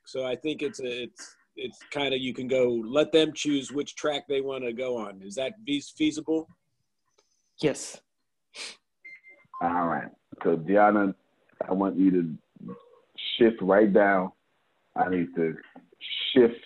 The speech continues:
Speaker 3: a few things to make that possible, back office wise, right? And of course, some business system wise, some, and some, some,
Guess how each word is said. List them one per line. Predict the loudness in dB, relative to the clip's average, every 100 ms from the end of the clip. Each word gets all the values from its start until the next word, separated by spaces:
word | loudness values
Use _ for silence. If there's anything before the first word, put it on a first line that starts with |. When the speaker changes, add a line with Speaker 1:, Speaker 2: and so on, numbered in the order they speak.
| -4
Speaker 3:
a | -4
few | 2 2 2
things | 2 2 2 -2 -10 _ -20 -20 -8 -2
to | 4
make | 6 6 4
that | 4 2
possible, | 2 2 2 -10 -16 -18 -20 -20 -2 4
back | 6 6
office | 4 2 -8
wise, | -6 -6 -8 -14 -4
right? | 0 0 0 -14 -12
And | -8
of | 4
course, | 4 4
some | 0
business | 0 0 -2
system | -6 -8
wise, | -8 -8 -8
some, | -8 -10 -12 -20 -20 -4 2
and | 2 2
some, | 2 4 4 2
some, | -4 -4 -4 -8